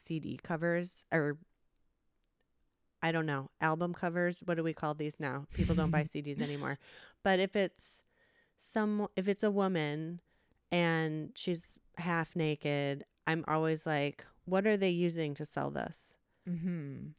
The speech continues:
Speaker 1: And by now he's like,
Speaker 2: Exactly.
Speaker 1: "A woman's body." <laughs> Like, he already
Speaker 2: Yeah.
Speaker 1: knows <laughs> that that's where I'm going
Speaker 2: Yeah.
Speaker 1: with it. But I want him to be aware that there's a strategy to this.
Speaker 2: Mm-hmm.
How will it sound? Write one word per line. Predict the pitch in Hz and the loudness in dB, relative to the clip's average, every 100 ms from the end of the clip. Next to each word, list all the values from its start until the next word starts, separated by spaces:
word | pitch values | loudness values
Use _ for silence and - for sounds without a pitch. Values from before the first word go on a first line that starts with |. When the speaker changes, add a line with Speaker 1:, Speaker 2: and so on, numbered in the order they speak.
| - | 2
Speaker 1:
And | 208 | 6
by | 208 | 8
now | 214 214 | 10 10
he's | 220 202 | 10 6
like, | 196 175 | 4 4
Speaker 2:
Exactly. | 160 160 | 2 -4
Speaker 1:
"A | 175 | -2
woman's | 185 202 208 190 | 0 2 0 4
body." | 202 202 202 185 233 | 6 8 6 4 2
<laughs> | - - - - 349 262 349 - | 0 -8 -12 8 8 10 10 12
Like, | 381 | 12
he | 339 | 12
already | 294 320 | 12 12
Speaker 2:
Yeah. | 330 | 12
Speaker 1:
knows | 226 208 208 220 - - | 12 10 10 6 -2 -10
<laughs> | - | 6
that | 392 | 10
that's | 240 233 | 10 10
where | 247 | 10
I'm | 233 226 | 8 8
going | 202 190 220 | 8 8 8
Speaker 2:
Yeah. | 233 | 4
Speaker 1:
with | 247 | 4
it. | 269 277 - - - | 4 2 -4 -12 2
But | 220 | 8
I | 226 | 8
want | 220 226 226 | 10 8 6
him | 233 240 | 6 4
to | 226 | 2
be | 214 202 | 2 2
aware | 180 180 185 156 143 143 151 - _ _ _ - | 4 4 4 4 4 2 -2 -10 _ _ _ 0
that | 160 151 143 - _ | 4 4 2 -2 _
there's | 175 185 202 | 2 2 4
a | |
strategy | - 196 196 202 185 | 2 4 4 4 0
to | 160 170 | -2 -2
this. | 147 127 180 | 0 0 0
Speaker 2:
Mm-hmm. | 175 170 | -2 -4